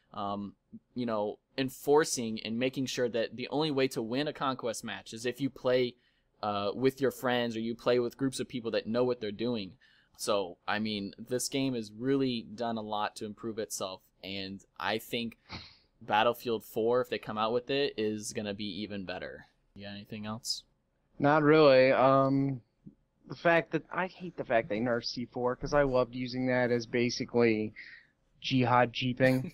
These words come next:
Speaker 1: <laughs>
Speaker 2: everyone. I constantly do that. C four, my stats on Bad Company two, I've killed over two thousand people with C four. I've thrown over forty thousand bricks of C four.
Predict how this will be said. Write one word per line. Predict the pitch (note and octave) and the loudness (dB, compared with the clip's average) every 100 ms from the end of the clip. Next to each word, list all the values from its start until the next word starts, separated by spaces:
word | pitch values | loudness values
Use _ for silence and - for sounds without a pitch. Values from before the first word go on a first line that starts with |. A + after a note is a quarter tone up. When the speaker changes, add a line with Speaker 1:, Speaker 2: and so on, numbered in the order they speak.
| - | -8
Speaker 1:
<laughs> | F#3+ | -4
Speaker 2:
everyone. | A#2+ B2 B2+ C3 C3 B2+ - | -2 0 4 4 4 0 0
I | C3+ | 0
constantly | - E3+ E3+ - D#3 C#3 | 4 6 4 4 2 2
do | C3+ B2+ | 0 0
that. | A#2 A2 G#2 | 2 2 -2
C | - F3 | -4 -4
four, | E3+ F#3 F3 F#3 F3+ F3 _ _ _ _ - | 0 2 6 8 6 2 _ _ _ _ 2
my | F3 | 2
stats | F3 - F#3 F3 - - | 2 4 6 4 2 0
on | D3 C#3+ | 2 6
Bad | D3 D3 | 6 6
Company | - D#3 D3 C#3+ | 2 -4 -2 -2
two, | - D3 D3 C#3+ C#3+ - - | -2 0 0 0 -4 -6 0
I've | C#3 C#3+ - | 4 4 4
killed | E3+ D#3 D3 | 4 6 6
over | C#3 C#3 | 4 2
two | - D3+ | 0 0
thousand | D3+ C#3 B2+ B2+ | 4 4 4 -2
people | C3 A#2+ A#2 | -4 -4 -4
with | A#2 | -4
C | - B2 A#2 | -6 -8 -4
four. | B2 A#2+ | 0 4
I've | B2 A#2+ | 4 2
thrown | - C#3+ C#3 C#3 | 2 4 6 6
over | B2+ B2+ | 4 0
forty | - D3 C#3 | 4 6 6
thousand | C#3+ C3 B2 B2+ | 6 6 6 0
bricks | A#2 D3+ D3+ | 2 2 2
of | B2+ - | -6 -8
C | A#2 G#2+ | -10 -8
four. | G2+ A2+ - | -4 -2 -2